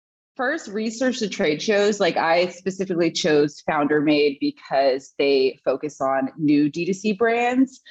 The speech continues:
But then once you've signed up,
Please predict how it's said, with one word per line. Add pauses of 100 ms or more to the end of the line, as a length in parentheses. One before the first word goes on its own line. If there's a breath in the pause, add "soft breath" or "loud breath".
(340 loud breath)
But
then
once
you've
signed
up,